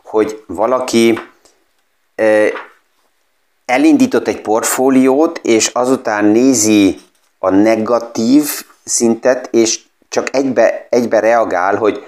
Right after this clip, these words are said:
"Há, valahogy valaki jöjjön és oldja meg, hogy ne lássam ezt a mínuszt", de ő nem akar tovább higgadtan, nyugodtan dolgozni, arra sajnos azt kell mondjam, hogy az nem opció, hanem,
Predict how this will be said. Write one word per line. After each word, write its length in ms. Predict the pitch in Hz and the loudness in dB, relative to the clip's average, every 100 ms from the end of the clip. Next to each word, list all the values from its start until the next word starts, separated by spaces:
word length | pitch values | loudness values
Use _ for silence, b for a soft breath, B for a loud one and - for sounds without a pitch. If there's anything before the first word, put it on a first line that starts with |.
| - | -16
"Há, 300 | - - - - | -6 -6 -6 -6
valahogy 340 | 127 156 123 | -2 0 0
valaki 340 | - 156 - | -2 -2 0
jöjjön 320 | 127 147 139 120 | 2 4 2 2
és 200 | 113 - | 0 2
oldja 260 | 151 135 | 2 2
meg, 220 | 123 131 | 0 0
hogy 120 | - 120 | 0 -2
ne 120 | 127 | -2
lássam 400 | 120 107 - 107 | -4 -4 -2 -2
ezt 200 | 101 - | -2 -2
a 20 | |
mínuszt", 320 | 107 123 101 | 0 2 0
de 100 | 110 120 | 0 2
ő 100 | 113 | 2
nem 220 | 113 160 | 2 0
akar 520 | 139 - 101 85 - | -2 -2 0 -2 -2
tovább 400 | - 123 98 - | -6 -4 -4 -6
higgadtan, 640 | - 147 131 98 - 87 | -10 -10 -4 -4 -2 -2
nyugodtan 480 | 85 113 110 - 82 | 0 0 -2 -2 0
dolgozni, 640 | 78 85 92 98 104 113 113 B B B B B B B B B B B _ _ | 0 0 2 0 2 0 0 B B B B B B B B B B B _ _
arra 140 | - 90 | -6 -4
sajnos 320 | - 123 117 | -2 -2 -2
azt 120 | 117 | -4
kell 120 | 117 | -2
mondjam, 260 | 101 107 117 | 0 0 2
hogy 140 | 113 | 0
az 120 | 113 110 | 2 2
nem 220 | 123 123 | 0 0
opció, 840 | 135 - - - 85 71 53 - - _ _ _ _ _ _ _ _ _ _ _ _ | -4 -6 -6 -4 0 0 0 -4 -10 _ _ _ _ _ _ _ _ _ _ _ _
hanem, 640 | - 110 113 110 113 - | -10 -4 -2 2 0 -2